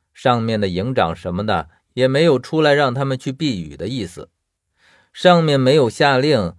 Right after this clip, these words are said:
那么上千号人谁也不敢停，而且就连周边负责看守他们的监工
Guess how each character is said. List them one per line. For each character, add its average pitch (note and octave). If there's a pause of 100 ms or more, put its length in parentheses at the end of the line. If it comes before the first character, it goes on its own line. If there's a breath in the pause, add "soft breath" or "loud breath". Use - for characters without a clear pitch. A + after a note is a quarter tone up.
(140)
那 G#2+
么 A2+
上 A#2
千 C3
号 A2+
人 F#2+
谁 A2+
也 A#2
不 G#2+
敢 D#2+
停， F2 (320)
而 F3
且 D#3
就 E3
连 D#3
周 F3+
边 F3+
负 F3
责 A#2+
看 F3+
守 G2
他 C3
们 C#3
的 F2+
监 C3
工 D#3